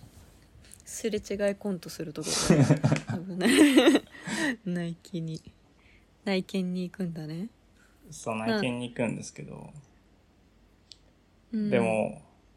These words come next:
Speaker 2: 僕は三月に引っ越したばっかりで。
Speaker 1: うん。
Speaker 2: だから僕の家の内見じゃなくて、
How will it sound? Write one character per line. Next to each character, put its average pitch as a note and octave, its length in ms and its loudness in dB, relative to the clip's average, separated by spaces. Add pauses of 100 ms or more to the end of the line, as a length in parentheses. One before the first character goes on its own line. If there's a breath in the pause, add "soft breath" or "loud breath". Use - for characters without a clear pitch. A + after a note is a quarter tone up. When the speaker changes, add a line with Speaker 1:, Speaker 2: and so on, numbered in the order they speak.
(340)
Speaker 2:
僕 A#2 260 -4 (200)
は C#3+ 540 2
三 B2 280 -2
月 G#2+ 160 -6
に G#2+ 80 -6
引 G#2 60 -8
っ - 100 -16
越 G#2+ 100 -10
し - 60 -12
た G#2+ 100 -4
ば G2+ 120 -2
っ - 80 -18
か G2+ 120 -4
り G2 140 -6
で。 D#2 340 -12 (880)
Speaker 1:
う C#4 60 -2
ん。 A#3+ 440 -2 (1400)
Speaker 2:
だ - 120 -8
か A2 80 0
ら G#2+ 80 0
僕 G#2+ 240 -6
の C#3 160 -6
家 C3+ 100 -4
の C3 120 -4
内 B2 260 -2
見 B2 260 -6
じ A2 60 -2
ゃ G#2+ 40 0
な G#2 120 -2
く - 80 -18
て、 - 520 -14